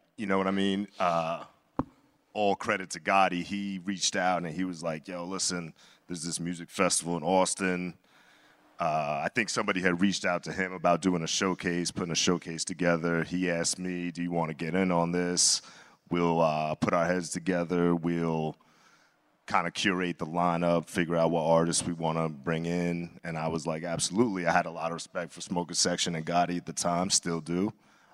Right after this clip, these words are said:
Um, so, yeah, I said, "Absolutely." And you're right, like, there wasn't a lot of hip hop that first year, you know? I remember specifically there only being a few showcases here and there.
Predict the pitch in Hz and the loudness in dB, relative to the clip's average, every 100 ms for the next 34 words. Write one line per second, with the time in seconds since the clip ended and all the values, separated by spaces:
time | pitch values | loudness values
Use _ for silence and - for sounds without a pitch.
0 | - 82 76 73 71 73 - - _ - | -2 0 0 -2 -4 -6 -8 -14 _ -4
1 | - 78 78 110 101 76 73 - 73 78 | -2 0 0 0 0 0 -2 -2 0 0
2 | 82 85 101 143 82 - - - - - | -2 -2 -4 -4 -8 -10 -18 -20 -20 -20
3 | _ _ - 82 80 76 78 78 - _ | _ _ -2 0 0 0 -2 -4 -10 _
4 | 90 82 107 95 90 87 80 80 87 85 | -6 2 4 4 -2 -10 -12 -10 -6 2
5 | 104 95 92 90 87 87 110 90 80 78 | 2 2 -2 0 2 2 2 2 -4 -6
6 | - 82 - 92 87 - 92 85 78 80 | -6 -6 -2 0 0 -2 0 0 0 -2
7 | 80 82 87 82 80 78 87 98 82 76 | 0 0 0 -2 -4 -2 2 2 2 -4
8 | - _ _ _ _ _ _ _ - - | -12 _ _ _ _ _ _ _ -6 -6
9 | 90 80 98 90 82 80 73 76 _ - | -2 2 2 2 -2 -2 -4 -6 _ -20
10 | _ _ _ 82 76 80 82 90 90 92 | _ _ _ -8 -6 -2 0 0 0 0
11 | 92 85 92 92 90 87 104 92 - 85 | 0 0 0 0 0 2 2 2 0 -4
12 | 78 82 78 78 73 87 90 90 90 85 | -4 -4 -4 -2 0 0 0 0 0 -2
13 | 76 | -4